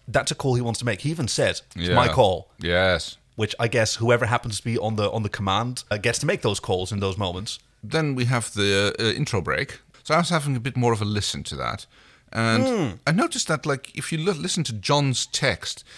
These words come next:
Speaker 2: he suddenly, like, sees himself as the protector of Earth against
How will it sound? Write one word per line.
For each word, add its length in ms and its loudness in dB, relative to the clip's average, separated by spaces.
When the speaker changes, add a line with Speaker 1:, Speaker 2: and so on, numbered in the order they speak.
Speaker 2:
he 120 -4
suddenly, 640 2
like, 240 0
sees 380 2
himself 440 2
as 140 -2
the 80 -2
protector 680 -2
of 220 0
Earth 400 2
against 560 0